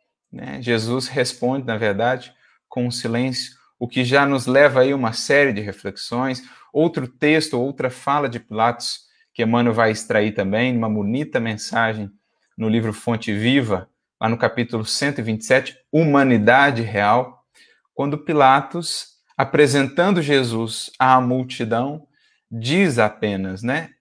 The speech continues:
"Eis o homem." Em latim, "Ecce homo."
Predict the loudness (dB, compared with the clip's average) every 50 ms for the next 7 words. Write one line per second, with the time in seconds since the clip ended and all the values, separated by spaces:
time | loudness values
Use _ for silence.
0 | _ _ 0 2 4 4 2 2 -2 -4 -6 -8 -8 -10 -14 _ -10 -6 0 2
1 | 2 2 2 0 -2 -4 -4 -6 -10 -14 -16 _ _ _ _ _ _ _ _ _
2 | _ _ _ _ _ -2 0 0 0 -2 -2 -6 -6 -6 -6 -4 _ 2 2 2
3 | 0 -6 -8 -4 -4 -4 -4 -4 -12 _ _ 0 0 0 0 0 -4 -4 -6 -10